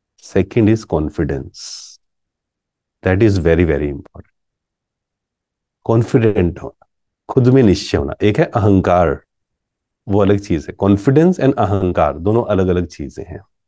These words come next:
कॉन्फिडेंट, जैसे उन्होंने कहा जब वो मजाक उड़ा रहे,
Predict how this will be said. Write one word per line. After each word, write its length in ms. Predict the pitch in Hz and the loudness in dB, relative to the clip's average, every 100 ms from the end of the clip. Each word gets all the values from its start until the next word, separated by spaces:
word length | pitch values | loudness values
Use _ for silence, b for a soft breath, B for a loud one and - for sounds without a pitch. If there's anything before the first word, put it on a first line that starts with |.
| _ _ _ _ _ | _ _ _ _ _
कॉन्फिडेंट, 760 | - 98 92 87 69 - _ - _ _ _ _ _ _ _ _ _ _ - | 0 2 2 -2 -4 -10 _ -20 _ _ _ _ _ _ _ _ _ _ -6
जैसे 520 | 92 80 104 120 170 - _ - | -2 2 2 2 0 -10 _ -2
उन्होंने 400 | 85 90 104 104 | 0 2 2 0
कहा 480 | - 85 98 87 | -4 -2 0 0
जब 160 | 80 85 | -2 0
वो 80 | 95 | 2
मजाक 340 | 92 87 95 | 2 2 0
उड़ा 180 | 98 82 | 0 -2
रहे, 100 | 73 | -6